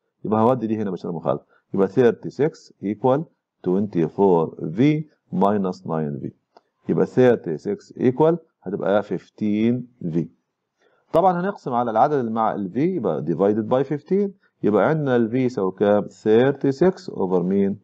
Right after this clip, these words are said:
fifteen. طبعًا لو قسمت هنا على ثلاث أحصل على اتناشر على مين؟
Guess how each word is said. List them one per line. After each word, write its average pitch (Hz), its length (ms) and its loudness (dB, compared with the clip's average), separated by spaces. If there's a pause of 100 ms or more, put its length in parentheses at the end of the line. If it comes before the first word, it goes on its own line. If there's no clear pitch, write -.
fifteen. - 320 -10 (400)
طبعًا 139 220 2
لو 120 160 0
قسمت 117 460 -4
هنا 107 180 -2
على 98 240 2
ثلاث 135 460 0
أحصل 123 360 -2
على 170 160 -6
اتناشر 104 400 -10
على 78 180 -6
مين؟ 92 360 0